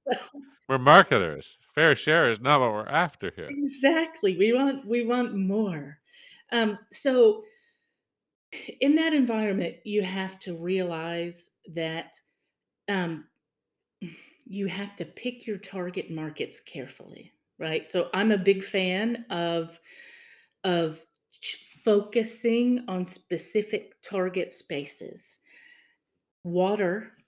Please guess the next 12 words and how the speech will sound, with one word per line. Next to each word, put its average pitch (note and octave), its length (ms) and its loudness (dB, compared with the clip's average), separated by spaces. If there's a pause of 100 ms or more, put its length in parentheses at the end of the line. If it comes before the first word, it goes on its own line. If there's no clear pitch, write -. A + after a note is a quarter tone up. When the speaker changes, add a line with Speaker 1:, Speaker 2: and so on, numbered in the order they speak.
(200)
Speaker 1:
with F3+ 400 2
all F3 200 2
of F3 100 0
the F3 100 0
regulatory F3 600 0
environment, E3+ 560 -4
water F#3+ 600 0
is E3 320 -6
the D#3+ 320 0
sexy F3+ 760 -4
new E3 360 -4
toy, D3+ 640 -12